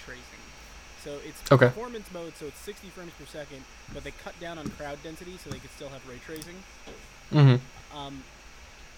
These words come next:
Speaker 1: and one of the things I noticed as I was playing a little bit of it, there's one of the costumes for Miles in that is this transformable matter suit that's supposed to kinda look like the Tinkerer's tech.
Speaker 2: Mm-hmm.
Speaker 1: Um, I thought it was the stupidest costume in the world in the P S four version 'cause it just looks kinda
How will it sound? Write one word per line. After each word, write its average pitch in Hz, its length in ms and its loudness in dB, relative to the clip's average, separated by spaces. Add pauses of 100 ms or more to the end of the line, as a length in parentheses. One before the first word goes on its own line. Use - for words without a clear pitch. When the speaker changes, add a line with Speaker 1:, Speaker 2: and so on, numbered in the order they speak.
(240)
Speaker 1:
and 156 140 -8
one 208 120 -4
of 233 80 -6
the 220 80 -6
things 202 120 -8
I 160 100 -6
noticed 175 460 -4
as 139 80 -12
I 135 40 -6
was 127 140 -12
playing 160 180 -8
a 139 40 -8
little 131 160 -10
bit 127 100 -12
of 123 120 -8
it, 120 180 -10
there's 147 160 -6 (220)
one 202 120 -8
of 247 80 -10
the 233 80 -12 (220)
costumes 175 340 -8
for 156 100 -10
Miles 139 340 -10
in 131 120 -10
that 127 240 -8
is 127 80 -12 (100)
this 127 180 -12
transformable 143 680 -10
matter 135 300 -8 (100)
suit 156 180 -10 (500)
that's 135 140 -10
supposed 147 240 -8
to 151 60 -12
kinda 147 260 -8
look 139 160 -10
like 135 140 -8
the 135 180 -14
Tinkerer's 147 480 -8
tech. 175 180 -6 (840)
Speaker 2:
Mm-hmm. 147 220 12
Speaker 1:
Um, 131 360 0 (160)
I 165 80 -2
thought 202 160 -4
it 208 60 -8
was - 100 -8
the 156 80 -12
stupidest 170 560 -10
costume 147 380 -8
in 147 80 -8
the 123 180 -10
world 131 220 -10
in 170 60 -10
the 160 60 -12
P 180 140 -10
S 170 100 -10
four 180 180 -12
version 185 400 -10
'cause 143 120 -12
it 127 120 -14
just 131 120 -14
looks 147 180 -14
kinda 147 160 -10